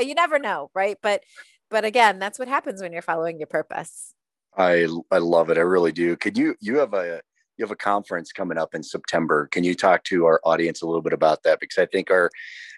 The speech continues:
Speaker 2: D E and I and belonging, uh, audience would love to hear about it.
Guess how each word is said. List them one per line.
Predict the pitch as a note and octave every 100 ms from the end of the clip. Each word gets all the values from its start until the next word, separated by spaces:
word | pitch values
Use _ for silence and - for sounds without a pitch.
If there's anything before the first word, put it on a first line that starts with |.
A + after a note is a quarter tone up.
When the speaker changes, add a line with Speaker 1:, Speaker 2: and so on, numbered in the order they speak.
| -
Speaker 2:
D | E2+ A2 -
E | G#3+ G#3+
and | G2 F#2
I | F2+ F#2 F#2 F#2 F2+ E2+
and | E2
belonging, | E2 F2 F2+ F2+ F#2 F2 E2+ E2+
uh, |
audience | D2 D#2+ C2 E2 E2+ E2 -
would | D#2+
love | E2+ E2
to | D#2
hear | E2
about | D#2 C#2+
it. | -